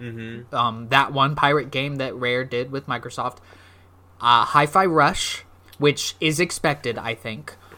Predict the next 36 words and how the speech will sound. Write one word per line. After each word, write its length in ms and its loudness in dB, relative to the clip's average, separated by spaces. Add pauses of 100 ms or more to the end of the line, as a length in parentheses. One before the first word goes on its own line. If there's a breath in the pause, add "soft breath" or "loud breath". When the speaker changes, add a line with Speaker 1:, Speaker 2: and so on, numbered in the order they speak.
(100)
Speaker 2:
Um, 260 2
that 160 0
is 100 -2
a 60 -2
rhythm 420 -2
action 440 -2
game 260 -4
from 280 -8
Tango, 800 2
uh, 300 0
which 220 -8
are 140 -6
the 80 -6
ones 380 -8
that 340 -8
did, 380 -4
um, 580 -6
Ghostwire 540 0
Tokyo. 580 -8 (1040 soft breath)
Um, 420 0 (160)
Pentiment, 680 -2 (120)
which 260 -2
is 160 -4
a 60 -4
kind 280 -6
of, 120 -6
like, 380 -4 (440 soft breath)
medieval 580 -2
times 640 -2
side-scroller, 1120 0 (840)
kind 220 -2
of 80 -6
hand-drawn 880 2
kind 300 -4
of 120 -6
game. 400 -8